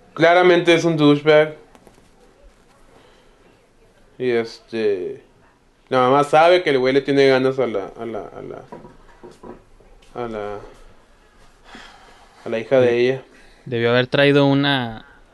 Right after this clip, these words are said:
Speaker 2: ¿cómo se llama? Una wife beater, güey, amarilla, güey. Digo,
Speaker 1: Sí,
Speaker 2: blanca.
Speaker 1: pues. Sí,
Speaker 2: Una
Speaker 1: mon.
Speaker 2: tank top, porque es como el icono universal de,
Speaker 1: Sí, ¿verdad?
Speaker 2: de douchebag, güey.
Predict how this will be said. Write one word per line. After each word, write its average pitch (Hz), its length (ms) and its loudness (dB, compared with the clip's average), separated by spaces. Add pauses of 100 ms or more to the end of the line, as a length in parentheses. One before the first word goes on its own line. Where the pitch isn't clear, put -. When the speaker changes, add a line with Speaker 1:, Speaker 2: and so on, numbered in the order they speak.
(580)
Speaker 2:
¿cómo 139 140 -12
se 131 80 -12
llama? 147 100 -4
Una 151 120 -4
wife 131 300 -2
beater, 151 320 -4
güey, 156 120 -6
amarilla, 131 500 -8
güey. 147 100 -14 (960)
Digo, 127 180 2
Speaker 1:
Sí, - 60 2
Speaker 2:
blanca. 131 380 -2
Speaker 1:
pues. - 140 -20 (1120)
Sí, 147 80 0
Speaker 2:
Una 135 100 2
Speaker 1:
mon. 123 220 -2
Speaker 2:
tank 131 260 -2
top, 143 160 -4 (680)
porque 120 200 -10
es 107 140 -12
como 127 220 -4
el 117 160 -6
icono 135 380 -4
universal 107 600 -8
de, 117 140 -20 (420)
Speaker 1:
Sí, 135 160 -6
¿verdad? 123 220 -6 (640)
Speaker 2:
de 110 160 -14
douchebag, 113 460 -8
güey. 107 140 -20